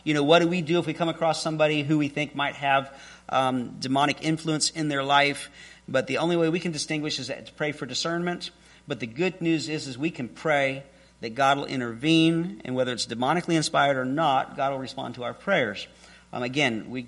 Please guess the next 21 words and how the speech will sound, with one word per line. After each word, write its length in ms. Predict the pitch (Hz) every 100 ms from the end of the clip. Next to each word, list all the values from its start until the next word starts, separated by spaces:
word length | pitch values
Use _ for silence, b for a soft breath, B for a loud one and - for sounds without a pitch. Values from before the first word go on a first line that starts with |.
| -
we 100 | 127
can't 300 | 117 156 147 - -
cover 220 | 147 127
this 160 | 131
topic 360 | - 135 131 -
and 240 | - 151 143
also 380 | 135 143 - 127
what 160 | 127
do 80 | 135
we 100 | 131
do 360 | 123 147 147 147 B B B -
if 200 | 120 -
God 240 | 131 123
leads 200 | 147 147
us 80 | 123
to 80 | -
somebody 280 | 135 131
that's 360 | 123 120 - -
involved 440 | - 123 131 147
with 140 | 127 110
demons. 460 | 117 110 107 104